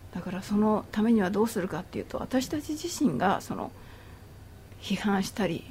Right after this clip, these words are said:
対立モードの意識丸出しにするのではなくて、意見の違う人とも一緒に、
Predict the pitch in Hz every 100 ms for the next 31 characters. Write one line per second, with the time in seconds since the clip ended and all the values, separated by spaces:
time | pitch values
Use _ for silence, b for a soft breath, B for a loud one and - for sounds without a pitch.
0 | - - - - - 190 190 202 196 202
1 | - 170 190 - - 175 180 196 196 202
2 | 190 208 240 208 180 175 190 - 175 -
3 | B B B B - - 208 185 - 190
4 | 190 175 247 262 202 196 190 185